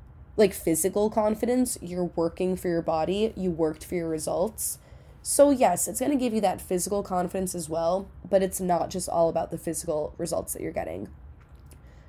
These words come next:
Personally, I've been working out since January twenty-one. It's currently April twenty-three, and I'm sure that to other people, maybe my body doesn't look all that different. Maybe,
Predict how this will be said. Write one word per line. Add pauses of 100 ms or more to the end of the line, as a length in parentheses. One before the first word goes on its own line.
(180)
Personally, (600)
I've
been
working
out
since
January
twenty-one. (180)
It's
currently
April
twenty-three, (540)
and (960)
I'm
sure
that
to
other
people, (300)
maybe
my
body (220)
doesn't
look
all
that
different. (300)
Maybe,